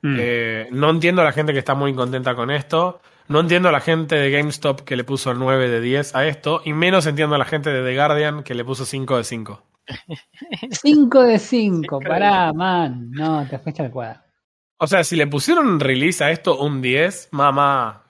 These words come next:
Speaker 2: el día que jueguen un
Speaker 1: <laughs>
Speaker 2: jueguito de verdad. No, no, no, no, increíble.
Speaker 1: Eso se, eso se llama estándar de cinco de la mañana cuando ta-, ya estás recontrapuesto.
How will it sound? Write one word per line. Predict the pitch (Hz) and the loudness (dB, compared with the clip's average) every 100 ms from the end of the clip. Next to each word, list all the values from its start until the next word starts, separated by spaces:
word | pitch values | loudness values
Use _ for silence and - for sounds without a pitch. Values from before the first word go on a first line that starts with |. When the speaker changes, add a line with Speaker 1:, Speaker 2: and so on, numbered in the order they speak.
| _ | _
Speaker 2:
el | 120 | -4
día | 151 | -2
que | 143 | -2
jueguen | 131 160 180 | 0 4 4
un | 147 | 4
Speaker 1:
<laughs> | |
Speaker 2:
jueguito | 143 139 139 | 2 -2 2
de | 131 | 2
verdad. | 127 127 151 131 113 - _ 143 | 2 2 2 2 0 -10 _ -10
No, | 143 | -8
no, | 143 143 | -4 -4
no, | 139 | -4
no, | 135 | -6
increíble. | 127 131 135 131 120 | -8 -4 -2 -2 -4
Speaker 1:
Eso | 143 175 | 0 2
se, | 160 | 2
eso | 180 185 | 2 2
se | 160 | 2
llama | 175 165 160 151 | 0 2 0 0
estándar | - 156 160 165 151 | -2 -2 0 0 0
de | 139 135 | -4 -6
cinco | 156 151 156 | -6 -4 -2
de | 139 | -2
la | 135 | -2
mañana | 135 147 143 156 139 | -2 -2 -2 -2 -4
cuando | 123 127 123 | -8 -8 -10
ta-, | 123 127 | -8 -6
ya | 156 | -4
estás | 151 - | -4 -4
recontrapuesto. | - 131 139 139 139 131 147 139 - 139 | -2 -4 -4 -4 -4 -2 -2 -2 -6 -14